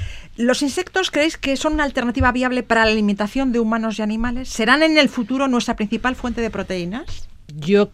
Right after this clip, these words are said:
Speaker 2: dudo que sea la principal fuente de proteína. Es verdad que puede ser una alternativa más, que está bien, que hay que explorar, ahora que estamos tan concienciados todos o cada vez más con la sostenibilidad.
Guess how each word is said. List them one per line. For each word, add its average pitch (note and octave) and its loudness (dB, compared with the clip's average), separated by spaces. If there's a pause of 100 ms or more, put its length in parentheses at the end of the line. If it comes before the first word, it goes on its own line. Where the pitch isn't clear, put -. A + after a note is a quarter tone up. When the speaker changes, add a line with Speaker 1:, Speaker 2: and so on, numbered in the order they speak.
Speaker 2:
dudo F3+ 6
que A3 4
sea F#3 4
la F#3+ 6
principal E3+ 4
fuente F#3 0
de A3+ 6
proteína. C#3+ 2
Es E3 -2
verdad F#3+ 2
que F#3 2
puede D#3+ 4
ser E3+ 0
una D#3+ 0
alternativa D#3 2
más, E3+ 0
que - -6
está A#2+ -6
bien, C#3+ 0
que F3 -2
hay D3+ 2
que D3+ 2
explorar, D#3 2
ahora D#3 4
que D3 0
estamos D3 -2
tan D3+ 2 (180)
concienciados D3+ 0
todos D3+ 0
o D3 -2
cada C#3+ 0
vez C#3+ -2
más D#3+ 0
con C#3 -4
la C3+ -2
sostenibilidad. C3+ -2